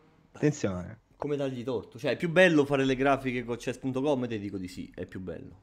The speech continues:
Speaker 2: Però a noi piace, giochiamo sull'I C S noi, dic-, diciamo la verità, pertanto usiamo l'I C S.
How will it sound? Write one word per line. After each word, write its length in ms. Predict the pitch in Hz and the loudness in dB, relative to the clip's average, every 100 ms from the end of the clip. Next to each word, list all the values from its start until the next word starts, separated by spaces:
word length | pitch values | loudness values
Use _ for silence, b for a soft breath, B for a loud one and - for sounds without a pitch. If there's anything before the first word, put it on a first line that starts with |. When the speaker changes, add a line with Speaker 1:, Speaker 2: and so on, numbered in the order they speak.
| - | -6
Speaker 2:
Però 880 | 143 135 160 127 104 101 101 98 | -2 0 2 0 -2 -2 -4 -6
a 20 | 98 | -8
noi 180 | 113 | -8
piace, 600 | 107 98 95 - 98 95 98 | -8 -8 -8 -8 -8 -8 -6
giochiamo 320 | 127 156 170 | 0 0 0
sull'I 200 | 143 127 | -2 -4
C 180 | 135 98 | -4 -6
S 160 | - | -6
noi, 240 | 101 90 87 | -10 -8 -8
dic-, 180 | 95 | -10
diciamo 360 | 104 107 123 127 | -12 -10 -8 -6
la 60 | 107 | -6
verità, 360 | 107 107 87 | -6 -8 -10
pertanto 500 | 87 98 - 107 101 | -12 -12 -10 -8 -8
usiamo 360 | 95 92 92 92 | -6 -6 -8 -8
l'I 80 | 92 | -8
C 160 | 104 - | -10 -12
S. 160 | - | -14